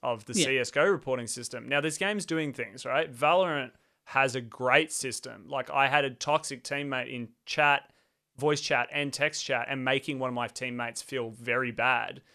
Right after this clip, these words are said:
Speaker 1: I reported, and half an hour later, I got a teammate, uh, that report has been taken and we've taken action against the player. They're on cooldown. And it was, and it,
Speaker 2: I
Speaker 1: and,
Speaker 2: think,
Speaker 1: and I'm
Speaker 2: yeah,
Speaker 1: like,
Speaker 2: I've
Speaker 1: "That's
Speaker 2: only,
Speaker 1: great."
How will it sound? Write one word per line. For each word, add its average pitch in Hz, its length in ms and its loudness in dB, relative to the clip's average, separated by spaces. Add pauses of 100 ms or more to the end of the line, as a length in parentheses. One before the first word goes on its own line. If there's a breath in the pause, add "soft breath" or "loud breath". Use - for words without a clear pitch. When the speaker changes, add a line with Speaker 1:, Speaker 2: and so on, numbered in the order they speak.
(240)
Speaker 1:
I 139 120 8
reported, 135 640 2
and 131 180 -2
half 131 320 0
an 143 80 -6
hour 127 180 2
later, 120 320 -2
I 120 260 -2
got 120 280 -2
a 120 640 -2 (360)
teammate, 127 560 -2
uh, 131 100 -6
that 127 220 2 (520)
report 127 380 -2
has 117 100 -10
been 120 160 -8
taken 117 480 -4
and 117 80 -8
we've 120 100 -8
taken 117 320 -6
action 117 300 -8
against 120 300 -8
the 127 60 -16
player. 127 360 -2
They're 117 160 -4
on 113 100 -8
cooldown. 127 540 -8 (800)
And 139 160 4
it 135 80 0
was, 139 200 -4 (120)
and 147 100 4
it, 139 120 0
Speaker 2:
I 220 60 8
Speaker 1:
and, 185 80 8
Speaker 2:
think, 254 120 12
Speaker 1:
and 240 80 8
I'm 269 60 2
Speaker 2:
yeah, 269 60 6
Speaker 1:
like, 202 120 8
Speaker 2:
I've 202 160 10
Speaker 1:
"That's 202 100 8
Speaker 2:
only, 196 560 8
Speaker 1:
great." 175 140 0